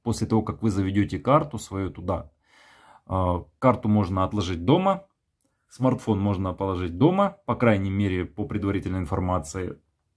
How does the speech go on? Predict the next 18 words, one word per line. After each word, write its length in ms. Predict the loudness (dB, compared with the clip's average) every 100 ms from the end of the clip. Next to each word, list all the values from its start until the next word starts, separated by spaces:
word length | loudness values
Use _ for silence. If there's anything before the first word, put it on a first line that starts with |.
| _ _ _ _ _ _ _ _ _ _ _ _ _
такой 260 | -6 0 2
момент 340 | 4 2 0
присутствует. 560 | -2 0 0 0 -4 -4
И 200 | -4 -4 0
вы 160 | 2
свободно 440 | 2 2 4 4 4
ходите 360 | 2 -2 -2
с 60 | 0
браслетом, 500 | 0 0 0 0 2
вам 160 | 4 6
не 80 |
нужно 460 | 6 4 2 -2 -2 -2
носить 320 | -2 -2 -4
с 40 |
собой 280 | -2 0 2
никакие 400 | 0 -4 -4 0
деньги, 240 | 0 -2 -2
вы-, 260 | -4 -6